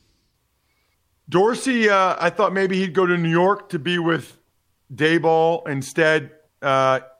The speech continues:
smart to stay with Josh Allen there in Buffalo. As for Stan Drayton, I mean, the Packers' special teams were so dreadful.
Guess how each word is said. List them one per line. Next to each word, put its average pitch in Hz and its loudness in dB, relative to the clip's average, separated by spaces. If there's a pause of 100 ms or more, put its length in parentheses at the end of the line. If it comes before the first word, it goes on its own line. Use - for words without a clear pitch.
(220)
smart 151 -4
to 135 -14
stay 151 -2
with 131 -4
Josh 131 0
Allen 135 -2
there 123 -4 (360)
in 117 -10
Buffalo. 120 -2 (480)
As 151 0
for 151 -2
Stan 147 -4
Drayton, 123 -4 (160)
I 123 -12
mean, 127 -6
the 123 -6
Packers' 131 -2 (140)
special 117 -6
teams 113 -8
were 101 -12
so 110 -8
dreadful. 95 -6